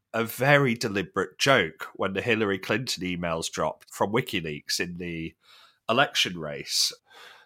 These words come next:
The issue was that, you know, it was John Podesta, one of her key aides, it was his emails sort of at the core of it. And they were pretty boring. There was nothing all that radical in them. And so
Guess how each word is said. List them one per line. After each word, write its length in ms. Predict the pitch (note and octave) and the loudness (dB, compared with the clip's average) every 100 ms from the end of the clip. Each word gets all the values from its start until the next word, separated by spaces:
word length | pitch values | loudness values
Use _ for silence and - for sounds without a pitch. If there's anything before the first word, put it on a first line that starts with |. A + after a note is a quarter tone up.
| _ _ - | _ _ 8
The 100 | D3 | 10
issue 300 | D#3+ - D#3+ | 10 8 4
was 480 | A#2 C#3+ E2 D2 - | 6 6 4 0 -2
that, 220 | G2 F2+ - _ - | 0 0 -4 _ -4
you 80 | |
know, 140 | A#2+ F2+ | 0 0
it 100 | - | 0
was 120 | G#2+ | 2
John 260 | - C3+ A#2+ | 6 6 6
Podesta, 640 | A#2+ G2 F#2 - F2+ F2 | 4 6 8 4 4 2
one 160 | F2+ F#2+ | 2 0
of 80 | F2+ | 2
her 140 | G2 | 2
key 300 | - A2 F2+ | 2 2 2
aides, 400 | E2 D#2+ E2 - | 2 0 0 0
it 60 | C2+ | 0
was 120 | E2+ | 2
his 220 | C3+ F#2 | 4 4
emails 560 | F2+ E2 F2 E2 D#2+ - - | 0 0 0 -2 -4 -6 -6
sort 220 | - F#2 | -4 -2
of 80 | F2+ | -2
at 100 | - | -4
the 80 | - | 0
core 360 | - A#2 A2 | 8 10 10
of 100 | E2+ | 6
it. 220 | D2 C2+ - _ - - - _ _ | 0 -4 -8 _ -20 -20 -20 _ _
And 100 | C#3+ | 6
they 60 | G3+ | 8
were 80 | A#3 | 8
pretty 300 | A#3 G#3+ G3+ | 6 6 6
boring. 600 | D3 E3+ A#3 E3 D2 C#2+ | 6 8 8 6 4 2
There 140 | A2+ | 4
was 160 | C3+ D3 | 4 6
nothing 360 | D#3 - D#3 | 4 6 4
all 180 | C#3+ C3+ | 6 8
that 160 | C#3 A2+ | 10 10
radical 480 | C3 F3 E3+ - G#2+ | 10 8 4 2 2
in 200 | F2+ D2+ | 2 0
them. 280 | C2+ G1+ - _ - - - _ _ - | -8 -10 -18 _ -20 -20 -20 _ _ 0
And 240 | C#3+ C3+ | 0 2
so 600 | - - C#3 C#3+ C#3 | 0 4 6 6 4